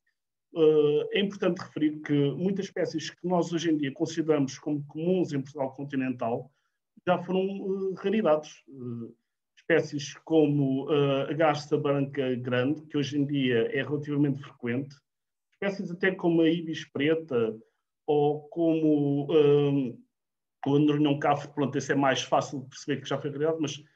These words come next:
gaivota do algoã, eh, gaivota de bico fino, foram tudo espécies que até muito recentemente eram raridades.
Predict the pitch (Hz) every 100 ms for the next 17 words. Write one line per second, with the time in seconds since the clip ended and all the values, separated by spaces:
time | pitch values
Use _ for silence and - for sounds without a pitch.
0 | _ _ 147 151 160 170 165 160 156 135
1 | 135 139 139 123 - _ _ _ 147 139
2 | 139 139 151 156 160 165 143 156 - -
3 | 156 151 143 123 123 - _ _ _ 175
4 | 180 180 214 - - 151 139 - 196 -
5 | - _ _ 214 180 151 - - 160 160
6 | - _ _ 220 240 220 180 165 170 196
7 | 240 233 - - 190 180 - 156 156 180
8 | - - 180 185 185 190 208 202 156 151
9 | -